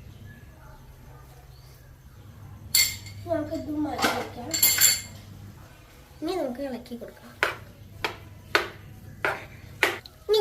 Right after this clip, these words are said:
ഗൈസ്, ഇതൊന്ന് സെറ്റ് ആയിട്ടുണ്ട്. ഇനി നമുക്കിതൊന്ന് ഫുൾ ഫ്ലെയിമിൽ ഇട്ടിട്ട് ഒന്ന് വേവിക്കാം. അപ്പൊ ഉപ്പ് പാകത്തിനുണ്ടോ എന്ന് നോക്കിയിട്ട് പ-,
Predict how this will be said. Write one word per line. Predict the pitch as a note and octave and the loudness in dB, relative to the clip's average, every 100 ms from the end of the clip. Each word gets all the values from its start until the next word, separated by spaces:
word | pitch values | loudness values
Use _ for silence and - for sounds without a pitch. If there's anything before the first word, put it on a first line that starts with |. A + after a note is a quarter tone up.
| G4 | 12
ഗൈസ്, | F4 F#4 - | 12 10 6
ഇതൊന്ന് | F4+ F4+ F#4+ G4 - E4 | 4 4 4 4 2 0
സെറ്റ് | C#4 - D#4+ | 0 4 4
ആയിട്ടുണ്ട്. | C#4+ B3 A#3+ B3+ B3 B3 E4 - - - | 4 2 0 -2 -2 0 2 0 -2 -2
ഇനി | G#4+ G#4 | 8 10
നമുക്കിതൊന്ന് | E4 D4 D#4+ C#4+ C#4+ D4+ G#4 - - - - - - - | 10 8 6 8 6 6 4 -2 -10 -12 -12 -12 -12 4
ഫുൾ | G4+ A#4 A#4 | 12 12 12
ഫ്ലെയിമിൽ | F#4+ E4 D4 D4+ | 12 12 12 6
ഇട്ടിട്ട് | D4+ D#4 C#4+ G#4 A#4 - | 4 4 4 2 2 4
ഒന്ന് | D4+ E4 | 6 8
വേവിക്കാം. | C#4 B3 A#3+ - - - - - - - - - - - - - - - - - - - - - - - - - - - - - - - - - - | 6 6 2 0 -8 -10 -14 -16 -16 -14 -14 -14 -16 -16 -16 -16 -16 -16 -16 -16 -16 -16 -16 -16 -16 -16 -16 -14 -14 -14 -14 -12 -12 -12 -12 -10 -6
അപ്പൊ | D4 G4 F#4 F4+ | 6 8 8 6
ഉപ്പ് | E4+ G#4 G#4 | 4 4 6
പാകത്തിനുണ്ടോ | E4 C#4+ - C4+ C#4+ C4 C4+ | 8 6 4 4 4 2 2
എന്ന് | C4 B3+ | 2 0
നോക്കിയിട്ട് | A#3+ - A3 E4 A4+ - - - - - - - | -2 -4 -4 -4 -4 -8 -14 -14 -12 -12 -6 2
പ-, | C#4 | 2